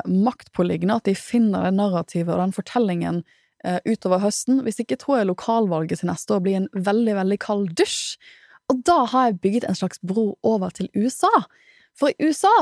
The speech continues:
så er det jo snart mellomvalg, eller deres versjon av et lokalvalg. Og det ligger jo an til å bli en veldig våt og kald dusj for Biden, som nå har gått inn i en sommer hvor han er en slags dødens dal på meningsmålingene,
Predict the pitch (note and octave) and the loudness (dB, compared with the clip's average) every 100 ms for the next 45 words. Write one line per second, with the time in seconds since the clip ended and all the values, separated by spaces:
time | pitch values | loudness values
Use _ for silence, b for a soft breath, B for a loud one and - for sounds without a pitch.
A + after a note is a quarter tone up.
0 | - - - - C#4 B3 G#3+ G3+ - G3 | 2 -2 0 4 4 4 2 0 2 2
1 | F#3 G#3+ F3+ F3+ F#3 F3+ F3+ F3+ F3+ F3+ | 2 0 2 2 2 0 0 0 2 2
2 | F#3 - F#3+ - F3+ G#3+ C#4 D#3+ - - | 0 -2 -4 -2 -2 0 0 -4 -2 0
3 | D#3+ F3 F#3 A3 F#3 - b b b - | 2 4 4 4 2 -2 b b b -2
4 | A#3+ A3+ D#4 D4+ - A#3+ B3+ A3 G3+ F#3+ | 0 2 4 4 2 2 2 4 2 2
5 | G#3 G#3+ - G3 A#3 C#4 C4 D4 C#4 D#4 | 2 0 0 0 4 4 2 -2 -2 2
6 | D#4+ C#4+ G3+ - G3 F#3+ F#3 - - - | 2 2 2 0 0 2 2 0 -6 -2
7 | F#3 F3 E3+ F3 - F3 G3 C#4+ C#4+ D#4 | 0 2 0 -2 -4 -2 2 4 4 2
8 | D4+ - B3+ A#3+ A#3 A3 A3 A3 A3 - | 0 0 0 2 0 0 2 2 2 -4
9 | - F#3+ F3+ F#3 - A3 G#3+ F#3 F3+ F3+ | -2 0 0 -4 -2 0 0 0 -2 -2
10 | F#3+ C#4 E4+ b b b b b A3 A#3 | 2 2 2 b b b b b 2 4
11 | B3 A#3+ B3+ A3+ G3 G#3 G3 - - F3 | 2 2 2 2 2 0 -2 -6 -6 2
12 | A3+ A3+ F#3 F3 - - E3+ D3+ A3 G3+ | 4 4 2 -4 -6 -8 -6 0 2 2
13 | F3 E3+ - - F#3 F3+ F#3+ - F3 E3 | 2 0 -2 0 2 2 0 0 0 0
14 | F#3+ C#4 | 2 2